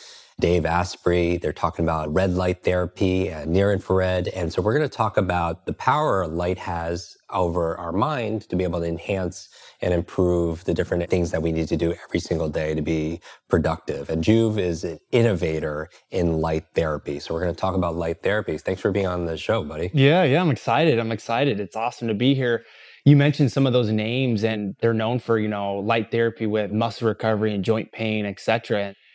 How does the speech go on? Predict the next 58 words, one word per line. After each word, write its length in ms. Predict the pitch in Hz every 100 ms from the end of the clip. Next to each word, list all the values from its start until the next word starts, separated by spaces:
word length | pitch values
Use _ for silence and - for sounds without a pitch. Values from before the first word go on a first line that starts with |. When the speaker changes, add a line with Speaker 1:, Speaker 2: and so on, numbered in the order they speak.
| -
Speaker 2:
And 80 | 120
now 140 | 123 143
I'm 80 |
excited 340 | 139 - 131 120
because 260 | 113 120
there's 180 | 107 -
so 280 | - 127 127
many 240 | 131 127
benefits 520 | 101 101 110 110 98 -
to 120 | 98
cognitive 600 | - 104 113 135 170 190 - 123
that 100 | 117
I'm 120 | 110
excited 420 | 104 117 113 104
that 160 | 110 104
we 100 | 107
have 140 | 104
a 40 | 98
chance 280 | - 98 -
to 100 | 101
get 100 | 101
into 160 | 107
Speaker 1:
Yeah, 60 | 107
Speaker 2:
it 0 |
Speaker 1:
and 80 | 110
I 60 |
Speaker 2:
today. 80 | 113
Speaker 1:
think 100 | 214
a 40 |
lot 200 | 151 113
of 80 | 95
people, 480 | - 120 - 87 82
they're 180 | 87 87
used 400 | 82 95 117 -
to 80 | 98
seeing 540 | - 104 92 90 87
some 280 | - - 95
of 80 | 87
these 280 | 87 82 -
panels, 480 | - 151 104 80
some 140 | - 87
of 40 |
your 140 | 95 147
panels 380 | 120 87 80
also 280 | 85 82 82
in 80 | 82
different 280 | 82 80 78
spas 760 | - 92 87 82 82 82 80
and 160 | 82 80
dermatologists 800 | 82 78 - 92 90 87 85 -
because 300 | 85 85 85
they 80 |
know 140 | 85 85
the 80 | 82
benefits 440 | 87 82 - -
of 80 | 85
light 240 | 87 87
therapy 580 | - 85 85 - 85